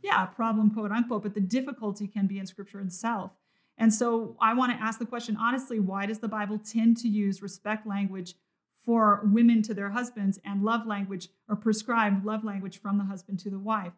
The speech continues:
So here's what I wanna say about that: is that we have two basic needs in relationships. We have a need for autonomy and a need for connection. And there are two basic fears connected to those two basic needs because we might lose one of those two things.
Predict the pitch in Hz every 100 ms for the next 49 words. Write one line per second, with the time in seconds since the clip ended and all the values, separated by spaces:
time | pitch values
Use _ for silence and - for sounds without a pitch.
0 | _ _ _ - 247 220 214 262 262 247
1 | 226 220 220 254 214 202 185 190 190 214
2 | - 220 233 226 226 208 - 302 311 247
3 | 247 233 214 220 185 175 - 202 202 -
4 | _ 202 202 196 196 185 190 196 - _
5 | _ _ 226 220 220 226 240 240 - 202
6 | - 226 240 240 262 262 - _ _ _
7 | _ 220 220 214 233 240 - - 220 -
8 | 220 214 214 196 - - _ _ 226 220
9 | 220 214 214 302 269 262 240 208 - _
10 | 302 311 208 185 - 220 233 226 202 214
11 | 202 196 - 240 214 202 - 190 - _
12 | 214 247 240 175 - 202 196 208 208 214
13 | 226 269 269 175 208 202 190 185 - 202
14 | 196 190 185